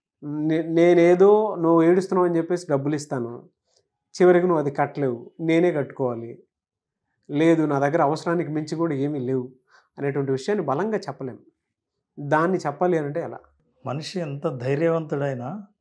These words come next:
Speaker 2: no చెప్పే ధైర్యం మాత్రం చాలా తక్కువ ఉంటుంది.
Speaker 1: చాలా.
Speaker 2: అసలు no చెప్తే తర్వాత ఏమవుతుందో అన్న భయం మొదటి నుంచి స్టార్ట్ అవుతుంది.
Speaker 1: హ్మ్.
Speaker 2: రెండు అక్షరాలు ఎన్ఓ నోనే కానీ,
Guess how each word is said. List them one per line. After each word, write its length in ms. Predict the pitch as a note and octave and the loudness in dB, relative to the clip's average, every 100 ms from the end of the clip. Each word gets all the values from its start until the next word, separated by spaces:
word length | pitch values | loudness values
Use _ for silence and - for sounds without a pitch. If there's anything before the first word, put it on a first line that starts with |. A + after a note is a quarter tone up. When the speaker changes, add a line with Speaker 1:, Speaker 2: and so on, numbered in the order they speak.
| _ _ _ _ - | _ _ _ _ -12
Speaker 2:
no 200 | C3 D#3+ | -4 -2
చెప్పే 360 | E3+ F3 F3 E3 | 0 -2 0 -2
ధైర్యం 360 | C3+ C#3+ C#3+ | 0 -2 -2
మాత్రం 340 | C#3 A#2+ - C3+ - | -6 -8 -8 -10 -10
చాలా 120 | A2+ | -12
తక్కువ 340 | C3+ A#2+ - A#2 | -10 -10 -10 -16
ఉంటుంది. 280 | G#2 - A2 | -16 -18 -14
Speaker 1:
చాలా. 360 | G2+ A#2 A2+ - _ - D3 - _ _ _ | -10 -8 -10 -14 _ -16 -16 -20 _ _ _
Speaker 2:
అసలు 380 | _ - D3+ C#3 | _ -6 -4 -2
no 80 | E3 | -2
చెప్తే 760 | F3+ F3 - E3 C#3 C3+ E3+ F3 - _ _ _ _ _ _ _ _ _ _ | -2 -4 -4 -4 -2 -2 -4 -6 -14 _ _ _ _ _ _ _ _ _ _
తర్వాత 360 | B2 C#3+ A3+ G#3+ | -2 2 2 4
ఏమవుతుందో 480 | F3+ G3+ G3+ G3+ G3+ | 4 4 2 0 2
అన్న 220 | F#3+ F#3 | 2 0
భయం 540 | C#3+ C3 F3+ G#3+ G3 | 0 2 2 2 0
మొదటి 260 | D#3 E3 F3 | 2 2 2
నుంచి 180 | F#3+ F#3+ | -2 -2
స్టార్ట్ 260 | D#3 E3 | -2 0
అవుతుంది. 360 | D3+ A2+ G2 - _ _ _ _ | -2 -4 -12 -18 _ _ _ _
Speaker 1:
హ్మ్. 320 | B2+ B2 A2 A2 _ _ _ _ _ | -12 -10 -12 -18 _ _ _ _ _
Speaker 2:
రెండు 320 | C3 C#3 G3 F3+ | -4 0 2 2
అక్షరాలు 760 | C#3+ - - G#3 G3+ G3+ E3 | 0 -6 2 4 6 6 2
ఎన్ఓ 480 | C3 C#3 D#3+ D#3 E3 | 0 -2 -2 -2 -2
నోనే 420 | D3 C3+ D3 C#3+ | -2 -2 0 -2
కానీ, 400 | A#2 A2+ E3 B3 | -2 -4 -6 -10